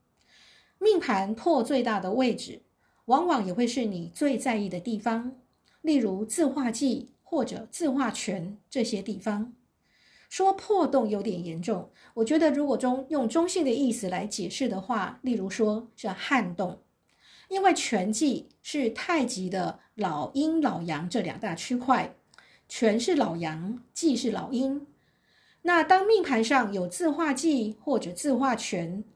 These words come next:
那是会撼动整个太极的。所以跟你有关的人，可能出现在自化忌或自化权的宫位，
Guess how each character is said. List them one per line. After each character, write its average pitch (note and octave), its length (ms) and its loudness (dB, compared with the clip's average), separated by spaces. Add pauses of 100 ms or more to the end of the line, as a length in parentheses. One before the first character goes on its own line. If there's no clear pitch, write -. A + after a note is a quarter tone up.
(120)
那 C4+ 160 -4
是 C4+ 160 0
会 B3 160 4
撼 A#3 380 2
动 G3 180 0
整 D#3 140 -10
个 D#3 100 -12
太 G#3+ 260 -8
极 D3+ 240 -10
的。 D3 200 -14 (800)
所 G#3 180 0
以 F#3+ 300 -2 (160)
跟 E4 180 2
你 E4 80 4
有 G3+ 140 2
关 B3+ 240 2
的 A3+ 100 2
人， F3+ 460 -4 (160)
可 A#3+ 160 -2
能 B3 120 0
出 F4 160 -2
现 D#4 240 2
在 B3 280 2
自 E4 240 -2
化 D4 200 -2
忌 A#3+ 480 -2
或 C4+ 240 0
自 C#4 240 -2
化 D#4 200 0
权 F3+ 280 -4
的 G3 120 -2
宫 G#3 260 -2
位， F3+ 260 -4